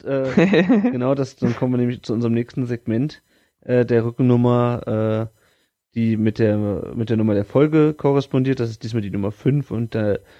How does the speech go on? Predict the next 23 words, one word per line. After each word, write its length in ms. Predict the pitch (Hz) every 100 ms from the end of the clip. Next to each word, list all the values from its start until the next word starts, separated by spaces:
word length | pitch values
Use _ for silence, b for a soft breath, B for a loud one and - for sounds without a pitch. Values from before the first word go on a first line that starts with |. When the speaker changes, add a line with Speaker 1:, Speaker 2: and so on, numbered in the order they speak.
| b b -
Speaker 1:
äh, 220 | 113 95
müssen 280 | 123 117 120
wir 60 |
uns 120 | 110
wieder 160 | 113 98
auf 100 | -
einen 340 | 107 110 110 b b b b
Spieler 720 | - - _ _ 127 143 127
der 140 | 120
Folge 400 | 113 - 143 135
einigen. 380 | 90 110 107 110
Und, 200 | 107 110
äh, 160 | - 120
Nummer 240 | 123 120
fünf 400 | - 135 151 -
ist 180 | - -
das 240 | 117 -
klassische 420 | - 131 131 135 113
Innenverteidiger, 880 | 131 151 156 151 143 147 147 147 b b b b b -
ähm, 560 | 131 135 131 131 131 131
Rückennummer. 600 | 139 147 147 147 147 151 - _ _ _ _
Und, 440 | - 127 123 120 -
ähm, 680 | 120 117 113 113 113 110